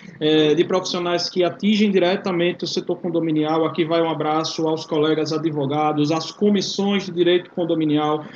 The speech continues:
comissões de direito, é, imobiliário, aos presidentes dessas comissões,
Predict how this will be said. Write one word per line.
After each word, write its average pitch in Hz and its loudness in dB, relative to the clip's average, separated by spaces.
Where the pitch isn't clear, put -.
comissões 190 0
de 170 -4
direito, 165 2
é, 147 4
imobiliário, 156 6
aos 175 2
presidentes 185 0
dessas 180 -2
comissões, 156 0